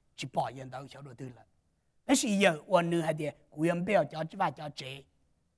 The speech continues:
就叫low income people，叫能不落，能赚钱。有年头我话我这通的对呢，我隆重拿大，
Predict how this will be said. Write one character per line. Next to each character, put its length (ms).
就 100
叫 160
low 260
income 380
people， 400
叫 120
能 240
不 120
落， 240
能 180
赚 260
钱。 120
有 160
年 240
头 220
我 120
话 220
我 120
这 300
通 200
的 140
对 240
呢， 100
我 260
隆 200
重 240
拿 200
大， 280